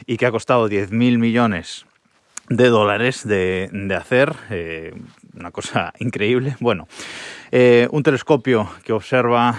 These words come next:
en el infrarrojo, en el infrarrojo cercano y lejano, del que ya, un telescopio del que ya os he hablado varias veces en este, en este podcast. Bueno, pues fue lanzado de forma exitosa y ahora, eh, quince días después, o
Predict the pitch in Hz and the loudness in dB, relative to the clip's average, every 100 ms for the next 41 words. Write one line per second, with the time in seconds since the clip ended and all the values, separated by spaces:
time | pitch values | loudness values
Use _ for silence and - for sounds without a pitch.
0 | 104 120 113 117 104 104 147 165 - 175 | -2 -2 0 0 0 2 4 2 2 2
1 | 156 - 117 101 98 95 104 - 113 113 | 2 -2 -10 -8 -8 -4 -4 -4 -4 -4
2 | - _ _ - - 120 113 104 - 135 | -6 _ _ -14 -6 -4 -2 -4 -2 -2
3 | 156 151 92 95 90 87 - - - - | 0 -2 -4 -6 -6 -6 -8 -16 -20 -20
4 | - _ 92 87 90 - 92 92 95 95 | -20 _ -12 -8 -8 -8 -6 -4 -2 -4
5 | - 98 92 98 98 98 98 101 98 98 | -2 -2 0 0 0 0 0 -2 -4 -6
6 | 98 101 104 95 95 120 107 - - 131 | -6 -4 -4 -4 -6 -6 -6 -6 -4 -4
7 | 131 104 87 73 _ 95 87 - - - | -4 -6 -8 -8 _ -10 -10 -12 -18 -20
8 | - - 135 113 117 107 107 113 113 - | -20 -2 0 2 2 0 -2 -4 -4 -4
9 | 127 120 113 117 117 _ _ _ _ _ | -4 -2 -2 -4 -6 _ _ _ _ _
10 | - - 135 139 104 104 107 107 - 110 | -16 -2 0 2 2 2 2 -2 -6 -6
11 | 92 85 80 - _ 135 127 113 110 101 | -4 -4 -8 -16 _ 0 0 2 0 -2
12 | - 139 113 | -4 -6 -6